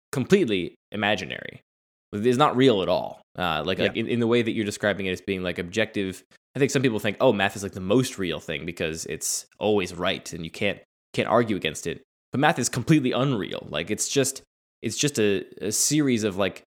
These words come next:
Speaker 1: weird squiggles and symbols and shapes we made up to understand why things happen in the world. It's like
Speaker 2: Right.
Speaker 1: where, where language failed us, where, uh,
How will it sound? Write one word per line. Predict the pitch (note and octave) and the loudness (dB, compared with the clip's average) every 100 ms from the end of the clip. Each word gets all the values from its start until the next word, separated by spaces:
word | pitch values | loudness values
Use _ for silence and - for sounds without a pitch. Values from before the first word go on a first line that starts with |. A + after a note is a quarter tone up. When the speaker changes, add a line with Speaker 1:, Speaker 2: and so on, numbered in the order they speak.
| _ _ | _ _
Speaker 1:
weird | A2 C3+ C#3+ C3+ | -2 2 2 0
squiggles | A#2+ - C3+ C#3 G2 F#2+ F#2 | 0 0 0 0 0 -2 -4
and | - G2+ | -8 -8
symbols | G2 - C3+ G#2 G2 | -4 0 0 0 -2
and | G2+ G2 | -4 -4
shapes | - G#2+ F2 | 0 0 -2
we | G#2+ | -4
made | G#2+ G#2 G2 | -2 0 2
up | F#2 - _ _ _ _ | 0 -2 _ _ _ _
to | - | -8
understand | - G#2 G2+ G#2+ F#2+ G2 | -4 -2 -2 -2 0 -2
why | F#2+ F#2 G2 F#2+ | 2 4 4 2
things | - F#2+ - | -2 -4 0
happen | G#2+ - F2+ | 2 2 -4
in | D#2+ | -8
the | |
world. | - A#1 A1+ | -8 -10 -10
It's | - | -4
like | F2+ E2 - _ _ _ _ | -4 -4 -8 _ _ _ _
Speaker 2:
Right. | A#2+ | 0
Speaker 1:
where, | F#2 F2 - | 2 0 -2
where | G#2 | -2
language | G2+ F#2+ A2 A#2 A2 G#2 - | 0 2 0 2 0 0 0
failed | A2 G2+ F#2+ | 4 4 2
us, | G2 F2+ - - | 0 0 -2 -4
where, | E2+ F#2 F2 E2+ F2 F2+ | -4 -2 0 0 -2 -4
uh, | F#2 F2 E2 | -6 -4 -2